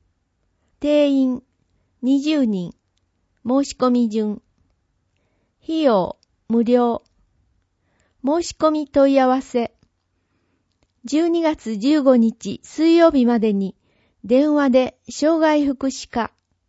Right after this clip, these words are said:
内線七九五。お酒の悩みを相談しませんか？対象、お酒をやめたいがやめられない。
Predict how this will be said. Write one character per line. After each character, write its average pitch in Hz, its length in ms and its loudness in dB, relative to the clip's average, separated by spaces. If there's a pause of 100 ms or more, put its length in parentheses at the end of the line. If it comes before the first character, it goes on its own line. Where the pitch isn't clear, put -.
(540)
内 262 280 -2
線 247 440 -2 (320)
七 269 380 -2
九 254 320 -4
五。 180 240 -6 (2500)
お 226 80 -8
酒 330 320 -6
の 320 140 -4
悩 302 300 -2
み 277 140 0
を 202 220 -2
相 285 240 -2
談 277 220 0
し 247 120 -10
ま 254 140 -2
せ 247 180 -4
ん 214 80 -6
か？ - 240 -12 (1500)
対 254 240 -4
象、 240 440 -6 (600)
お 226 80 -6
酒 330 400 -2
を 320 80 4
や 311 160 0
め 302 140 -4
た 294 180 -2
い 247 80 -2
が 190 220 -6 (100)
や 208 120 -6
め 240 120 0
ら 254 140 0
れ 233 160 0
な 226 160 0
い。 - 160 -12